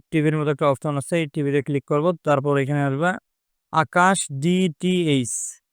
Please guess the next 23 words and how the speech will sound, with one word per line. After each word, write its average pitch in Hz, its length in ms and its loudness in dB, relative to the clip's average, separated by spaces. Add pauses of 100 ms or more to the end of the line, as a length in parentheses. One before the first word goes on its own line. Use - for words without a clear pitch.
(1300)
আকাশ 143 280 -2
ডিটিএইচ 143 360 0
এ 160 80 0
যাব 139 200 2
আমরা, 143 320 2
তারপর 156 220 0
সাবস্ক্রাইবার 147 420 0
আইডি 139 220 2
চাবে, 151 240 0
সাবস্ক্রাইবার 147 420 2 (240)
আইডি 139 200 -2
আমরা 139 160 0
এখানে 139 240 -2
বসে 131 180 -2
দিব। 135 160 -2 (2250)
ফোর 147 200 4 (120)
জিরো 143 460 2 (840)
সিক্স 147 380 -8
এইট 147 180 0 (100)
জিরো 143 260 2 (3500)
ডাবল 143 320 0
এইট 143 160 2
সিক্স। 143 300 -6